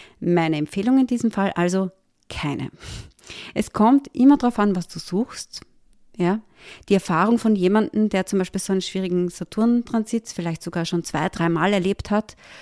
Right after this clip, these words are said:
kann dich vielleicht dann besser auf etwas vorbereiten. Andererseits ist ein Blickwinkel von jemandem, der so eine junge und moderne Astrologie lernt oder vertritt,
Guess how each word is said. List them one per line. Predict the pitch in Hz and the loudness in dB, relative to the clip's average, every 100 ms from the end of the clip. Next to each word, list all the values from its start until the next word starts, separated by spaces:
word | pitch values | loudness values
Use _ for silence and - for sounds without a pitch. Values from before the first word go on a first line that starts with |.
| - _ _ | -20 _ _
kann | - 175 208 | -6 -2 0
dich | 220 - | 0 -2
vielleicht | 208 180 180 | -2 -2 0
dann | 196 | 0
besser | 165 160 220 | 0 -2 -2
auf | 208 | -2
etwas | 208 202 - | -4 -6 -4
vorbereiten. | 165 175 180 151 160 - 214 247 254 _ _ _ _ _ _ - | -4 -2 -4 -4 -4 -2 0 0 -4 _ _ _ _ _ _ 2
Andererseits | 208 262 269 247 190 185 - | 4 6 4 2 -2 -2 -4
ist | 190 - - - - | -6 -6 -12 -12 -4
ein | 170 | -4
Blickwinkel | 196 285 - 185 165 175 | 0 0 0 -2 0 -4
von | 170 170 | -2 -4
jemandem, | 160 175 214 180 - 165 170 | -2 0 0 0 -2 -6 -6
der | 175 170 | -6 -6
so | 170 175 | -6 -4
eine | 175 | -2
junge | 170 233 262 196 | 2 6 6 6
und | 165 | 2
moderne | 170 - 165 240 202 | 0 0 2 2 2
Astrologie | 170 - 165 165 170 | -2 -4 -6 -4 -6
lernt | 156 165 202 190 | -2 0 0 0
oder | 165 | -2
vertritt, | 165 - 208 - | -4 -4 -4 -4